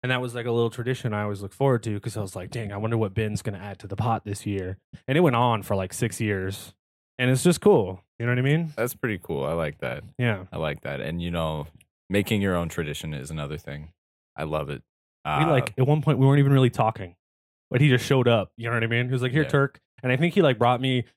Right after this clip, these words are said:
Speaker 1: you know, guitar, whatever. He brought me, like, two bags of t-shirts that he, like, band t-shirts that he didn't wear anymore. <laughs>
Speaker 2: And just brought 'em
Speaker 1: And I
Speaker 2: over.
Speaker 1: was like, "All right, sick, bro." <laughs>
Speaker 2: Nice.
Speaker 1: Yeah.
Speaker 2: Nothing like coming up on a bunch of free clothes.
Speaker 1: Yeah.
Speaker 2: And I lo-, I love the idea of making your own traditions. It kinda, like,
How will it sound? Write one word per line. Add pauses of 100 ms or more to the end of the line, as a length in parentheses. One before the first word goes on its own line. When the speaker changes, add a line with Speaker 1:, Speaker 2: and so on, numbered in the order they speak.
Speaker 1:
you
know,
guitar,
whatever.
He
brought
me,
like,
two
bags
of
t-shirts (220)
that
he,
like,
band
t-shirts
that
he
didn't
wear
anymore.
<laughs>
Speaker 2:
And
just
brought
'em
Speaker 1:
And
I
Speaker 2:
over.
Speaker 1:
was
like,
"All
right,
sick, (100)
bro."
<laughs>
Speaker 2:
Nice.
Speaker 1:
Yeah.
Speaker 2:
Nothing
like
coming
up
on
a
bunch
of
free
clothes. (160)
Speaker 1:
Yeah. (520)
Speaker 2:
And (300)
I
lo-,
I
love
the
idea
of
making
your
own
traditions.
It
kinda,
like,